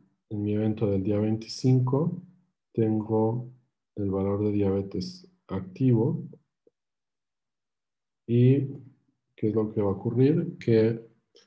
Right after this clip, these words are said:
si yo tengo, eh, un event-, si yo tengo mi eleve-, mi evento del día veinticinco,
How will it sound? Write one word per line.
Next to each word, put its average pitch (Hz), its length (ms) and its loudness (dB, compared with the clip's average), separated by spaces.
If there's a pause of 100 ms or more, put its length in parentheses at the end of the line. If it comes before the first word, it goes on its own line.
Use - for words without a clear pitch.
(220)
si - 280 -2
yo 120 240 4
tengo, 127 720 6 (100)
eh, 107 480 -2
un 123 160 6
event-, 123 380 6
si - 180 0
yo 120 100 4
tengo 139 240 4
mi 123 140 8
eleve-, 113 440 6
mi 113 280 -2
evento 117 460 4
del 98 280 -4
día 113 200 2
veinticinco, 117 1000 -2